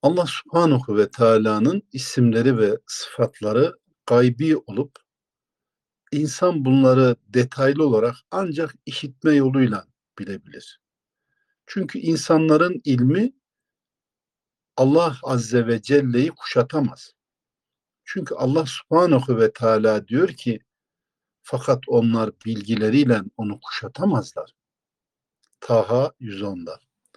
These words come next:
Sıfatlar hakkında konuşmak, zat hakkında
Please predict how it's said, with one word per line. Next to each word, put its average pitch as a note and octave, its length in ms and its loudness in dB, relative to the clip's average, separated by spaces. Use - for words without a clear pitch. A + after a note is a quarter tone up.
Sıfatlar F#3+ 680 0
hakkında B2+ 540 -2
konuşmak, C#3 800 -8
zat D#3 420 -2
hakkında B2 640 -6